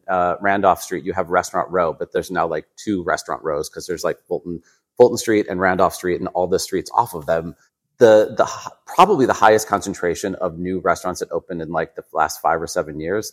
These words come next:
ten going, I mean, if we're gonna go far, far back, but, like, it exploded, like, big places of, of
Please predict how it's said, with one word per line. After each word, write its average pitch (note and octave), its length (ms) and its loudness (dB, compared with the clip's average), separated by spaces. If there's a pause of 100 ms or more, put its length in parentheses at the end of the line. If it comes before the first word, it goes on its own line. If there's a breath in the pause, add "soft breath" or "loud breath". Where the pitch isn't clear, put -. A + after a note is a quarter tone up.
ten F#2+ 400 -4 (160)
going, G2 240 -2
I A2 80 0
mean, G2 200 -6
if B2+ 160 -6
we're A#2+ 100 2
gonna A#2+ 120 4
go F2+ 240 -2
far, E2 200 6
far G#2+ 180 6
back, A2+ 280 0
but, - 120 -2
like, E2+ 280 -2
it A#2 80 -2
exploded, F2 880 0 (360 soft breath)
like, F2 260 -2
big G2+ 260 4
places E2+ 520 0
of, E2 120 -14 (100)
of F2 180 -8